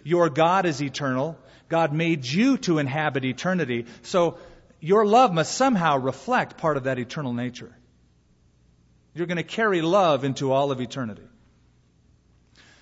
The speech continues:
Now, I can hear the wheels spinning a bit because I have heard those wheels spinning many times in my office. I've sat down with friends or business relations or married couples or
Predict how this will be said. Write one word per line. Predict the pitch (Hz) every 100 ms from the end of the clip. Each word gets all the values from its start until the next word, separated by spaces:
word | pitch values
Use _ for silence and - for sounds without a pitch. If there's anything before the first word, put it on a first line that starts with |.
| _ _ -
Now, | 220
I | 277
can | 285
hear | 214 220 202 185 - - 147
the | 156
wheels | 151 156 127
spinning | - - 131 117
a | 101
bit | 120 135 - - _ _ _ _ _ _ _ _ -
because | 131 156 143
I | 135 123
have | 120
heard | - 190 175 151 139 123 - 127
those | 135 131 123
wheels | 131 143 131
spinning | - 151 139 131 127
many | 139 160 151
times | 143 135 123
in | 113
my | 110 110
office. | 107 107 156 - - _ _ _ _
I've | 127 -
sat | 147 135
down | 135 131
with | 120
friends | - 151 135 135 139 135
or | 120 104 101 95 - _ _ _ -
business | 131 131 143 131
relations | 139 131 131 131 135 127 123
or | 113 107 101 - _ _
married | 123 131 143 139
couples | 139 127 127 120 131 -
or | 123 120 117 113